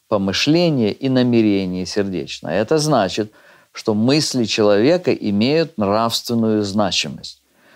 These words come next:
То есть они являются носителем нравственного потенциала какого-то человеческой души. Именно об этом говорит Иисус Христос, когда Он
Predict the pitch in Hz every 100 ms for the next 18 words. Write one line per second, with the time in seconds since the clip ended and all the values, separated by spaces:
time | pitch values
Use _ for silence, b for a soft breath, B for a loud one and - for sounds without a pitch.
0 | b b - 113 104 95 - - 107 110
1 | 127 156 151 113 98 104 127 131 117 -
2 | 123 110 101 - 104 107 101 - - 156
3 | 143 131 110 98 90 92 92 98 107 120
4 | 117 - - 113 110 107 107 104 101 101
5 | 95 92 _ - 98 123 107 - 117 117
6 | 107 87 85 82 87 76 76 - b b
7 | b b - 104 90 85 - 82 - 80
8 | 73 85 - 170 175 147 123 131 117 110
9 | 117 107 92 98 92 101 95 120 127 -
10 | 208 - 107 95 107 - 110 104